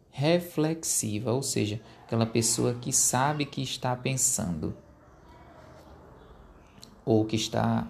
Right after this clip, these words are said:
refletindo, né? Sobre a vida, sobre um problema, enfim. O sujeito do conhecimento é o intelecto ou a inteligência que, juntamente com a vontade,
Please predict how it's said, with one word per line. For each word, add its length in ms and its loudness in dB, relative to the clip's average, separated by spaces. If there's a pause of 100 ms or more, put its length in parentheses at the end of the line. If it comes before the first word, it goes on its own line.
refletindo, 840 -2 (240)
né? 200 -2 (640)
Sobre 540 -4 (360)
a 100 -2
vida, 300 2
sobre 280 -2
um 60 0
problema, 540 -2
enfim. 340 -2 (480)
O 60 -2
sujeito 640 4
do 100 0
conhecimento 1080 0 (400)
é 100 2
o 100 4
intelecto 800 0 (280)
ou 200 6
a 80 6
inteligência 880 2
que, 160 -6
juntamente 720 0
com 280 0
a 60 2
vontade, 840 0